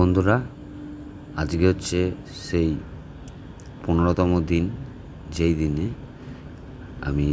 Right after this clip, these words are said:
সিমগুলো পাড়ব এবং ফুল যেদিন থেকে ভিডিও দেখিয়েছিলাম তার পরের পনেরো দিনের মাথায় মোটামুটি দেখুন সিমগুলো আমি পেড়ে ফেলছি কয়েকটা। দেখুন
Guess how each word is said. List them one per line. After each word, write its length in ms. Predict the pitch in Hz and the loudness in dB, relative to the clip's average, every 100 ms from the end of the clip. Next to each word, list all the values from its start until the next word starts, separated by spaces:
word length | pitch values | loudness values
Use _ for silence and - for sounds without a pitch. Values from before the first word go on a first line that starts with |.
| 71 | 2
সিমগুলো 400 | - 78 73 80 78 | 2 2 4 2 2
পাড়ব 300 | 76 73 73 76 98 - - - - - - 71 | 0 0 0 0 -2 -6 -12 -14 -14 -12 -8 -2
এবং 160 | 71 71 69 - | 0 0 -2 -2
ফুল 280 | - 95 98 95 87 | 4 6 6 4 2
যেদিন 260 | 85 90 90 | 2 2 2
থেকে 160 | 90 92 85 | 2 2 2
ভিডিও 200 | 85 87 80 | 2 2 2
দেখিয়েছিলাম 480 | 78 87 - 76 80 - | 0 0 -2 -2 -2 -2
তার 140 | 80 73 - | -2 -2 -2
পরের 320 | 78 78 87 82 | 2 4 4 2
পনেরো 380 | 80 78 78 76 - - - - - - - - - | 0 2 2 0 -2 -6 -12 -12 -12 -12 -12 -8 -2
দিনের 240 | 76 78 78 | 2 4 4
মাথায় 340 | 76 80 80 101 - | 2 0 -2 -2 -4
মোটামুটি 400 | 80 82 82 80 80 | -2 0 2 2 2
দেখুন 260 | 78 80 80 - - - - - - - - - - - - | 2 0 -2 -2 -8 -12 -12 -10 -10 -10 -10 -10 -10 -10 -2
সিমগুলো 380 | 82 78 76 78 | 2 4 4 4
আমি 100 | 78 78 - | 2 0 2
পেড়ে 200 | 87 87 82 | 4 4 2
ফেলছি 400 | 73 69 - 85 107 - - - - - | 0 0 -2 -4 -6 -12 -14 -12 -12 -4
কয়েকটা। 400 | 80 78 - 73 73 - - - - - - - - - - - - - - - - - - - - - - - - - - - - - - - - - - 76 | 0 0 0 -2 -2 -4 -12 -12 -12 -12 -12 -12 -12 -14 -16 -20 -20 -20 -18 -20 -20 -20 -20 -18 -18 -18 -18 -16 -18 -18 -20 -20 -20 -18 -18 -20 -20 -20 -12 -6
দেখুন 280 | 87 73 | -4 -4